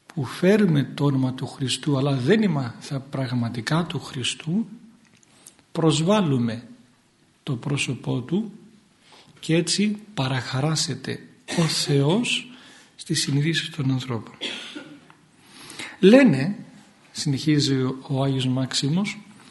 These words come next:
«πως είμαι τρελός, αλλά δίχως σαλότητα δεν μπαίνουμε μες στη Βασιλεία του Θεού».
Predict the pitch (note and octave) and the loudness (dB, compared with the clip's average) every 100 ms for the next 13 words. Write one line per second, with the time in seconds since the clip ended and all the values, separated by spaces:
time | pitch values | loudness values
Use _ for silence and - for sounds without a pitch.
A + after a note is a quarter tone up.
0 | - - - - D#3 - G#3+ A3 G#3+ F3 | -20 -20 -10 2 4 8 10 10 8 4
1 | F3 F#3 D3+ A2+ - - - - _ _ | 6 6 4 0 -2 -2 -6 -20 _ _
2 | _ - - - - - - _ - - | _ -20 -20 -20 -20 -20 -20 _ -20 -18
3 | - - C#3+ C#3 C3+ B2 A#2+ A3+ - A3+ | -18 -4 0 4 4 4 6 4 6 6
4 | G#3 - - - - C#3 C3 C3+ F#3 F3+ | 6 4 2 4 6 4 4 6 6 4
5 | A#2+ - B2 D3 - - - - - - | -4 -2 -2 -2 -8 -20 -20 -20 -20 -4
6 | C3+ D3 D3 C3 E3 E3+ E3+ F3 F#3 F#3 | 4 6 8 8 8 8 8 10 10 10
7 | F#3 D#3+ D3 D#3+ E3 D3+ D3+ - D#3 D3+ | 6 6 6 6 4 2 2 0 0 -2
8 | D3+ - C#3 A2+ | -4 -4 -4 -4